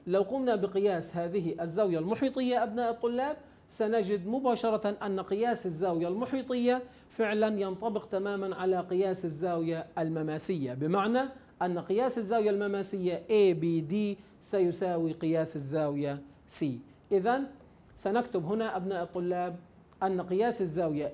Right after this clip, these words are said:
اي سي بي سيساوي قياس الزاوية المماسية وهي الزاوية اي بي دي. إذن نكتب نص النظرية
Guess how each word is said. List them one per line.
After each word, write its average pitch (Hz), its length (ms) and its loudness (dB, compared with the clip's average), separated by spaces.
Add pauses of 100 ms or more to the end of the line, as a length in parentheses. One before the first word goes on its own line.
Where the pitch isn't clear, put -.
(100)
اي 175 340 4 (380)
سي 175 500 -4 (120)
بي 247 320 2 (240)
سيساوي 185 720 2
قياس 196 400 0
الزاوية 190 360 2
المماسية 180 680 -2
وهي 160 320 -2
الزاوية 147 580 -2 (140)
اي 156 420 0 (160)
بي 139 340 -2 (160)
دي. 156 260 -2 (1500)
إذن 202 300 2 (440)
نكتب 175 460 -4 (300)
نص 196 560 -4
النظرية 156 720 0